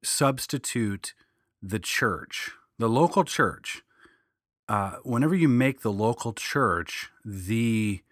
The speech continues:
uh, sort of center, the collectivist center of everything, you have officially committed that,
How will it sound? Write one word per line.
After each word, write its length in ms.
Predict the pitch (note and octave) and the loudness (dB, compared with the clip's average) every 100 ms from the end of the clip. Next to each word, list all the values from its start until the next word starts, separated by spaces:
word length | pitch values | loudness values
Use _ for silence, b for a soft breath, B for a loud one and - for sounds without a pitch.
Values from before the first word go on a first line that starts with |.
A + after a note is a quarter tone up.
| b b b b b | b b b b b
uh, 200 | F#2 E2 | -6 -6
sort 240 | - - B2 | -4 -2 -2
of 100 | F2+ | -2
center, 560 | - - G#2+ G#2 F#2 | -4 -2 -2 -2 -4
the 140 | E2 G2 | -6 -8
collectivist 760 | - G#2+ A2 - G2+ F#2+ F2 | -8 -2 -2 -2 -4 -4 -4
center 540 | - G#2+ G2 F2 A2 G#2+ | -4 -4 -2 -2 -2 -2
of 180 | A#2 | -2
everything, 640 | A2 G#2+ A2 - A#2 A#2+ A2 b b b b b | -2 -2 -4 -4 -4 -4 -8 b b b b b
you 240 | G#2+ C3 | 0 0
have 240 | B2+ A#2 | 2 0
officially 920 | G#2+ - C#3+ C3+ C#3 B2+ A#2+ A2 G#2 - | -2 -4 -4 -2 -2 0 0 0 -4 -10
committed 480 | - A2+ A2+ G#2+ F2+ | -4 0 0 0 -2
that, 260 | G2 F#2 | -4 -4